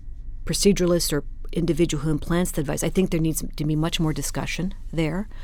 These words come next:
Um, I think that they need to, obviously they need to know what their patients received.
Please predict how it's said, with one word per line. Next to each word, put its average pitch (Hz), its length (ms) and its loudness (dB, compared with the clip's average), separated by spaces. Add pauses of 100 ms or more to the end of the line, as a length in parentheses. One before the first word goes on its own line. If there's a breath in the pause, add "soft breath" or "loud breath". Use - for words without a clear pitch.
(580 loud breath)
Um, 160 240 0
I 160 140 2
think 170 400 0
that 160 380 0
they 156 140 2
need 165 220 2
to, - 320 -6
obviously 165 360 0
they 147 120 2
need 151 160 0
to - 140 -4
know 151 320 0 (960 loud breath)
what 196 240 4
their 202 100 4
patients 175 640 2
received. 151 800 0